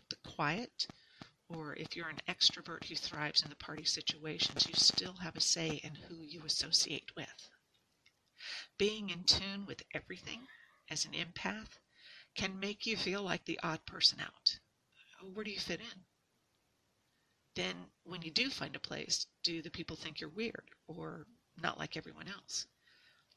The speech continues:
You know, it took me a long time to understand that I am perfect the way I am. I chased people who I thought I needed to fit in with, that I wanted to wit-, fit in with, and then I was so let down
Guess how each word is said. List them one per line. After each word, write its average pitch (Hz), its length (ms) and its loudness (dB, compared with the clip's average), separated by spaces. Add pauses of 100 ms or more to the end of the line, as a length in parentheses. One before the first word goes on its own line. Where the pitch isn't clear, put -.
(140)
You 180 120 0
know, 202 60 2
it - 120 4
took - 220 6
me 214 180 2
a 170 80 -2
long 170 460 -2
time - 420 0
to - 180 -4
understand 156 580 4
that - 140 0 (420)
I 208 120 8
am 214 300 -6
perfect - 480 2
the 147 100 -6
way 139 200 -6
I 135 100 -6
am. 123 440 -10 (640)
I 185 80 4
chased - 600 8
people 226 400 -2
who 196 200 -2
I 175 140 4
thought 170 460 0
I 165 140 -2 (120)
needed 165 320 -4
to 208 100 0
fit 202 220 0
in 196 260 -2
with, 220 220 -6
that - 100 -6
I - 100 -2 (160)
wanted 330 320 -10
to 196 100 -6
wit-, 185 300 -6 (100)
fit 190 160 -4
in 190 180 -6
with, 214 240 -10
and 170 180 -8
then 196 320 -4 (340)
I 170 80 -2
was 165 140 6
so - 380 6
let 202 360 -4
down 180 480 -2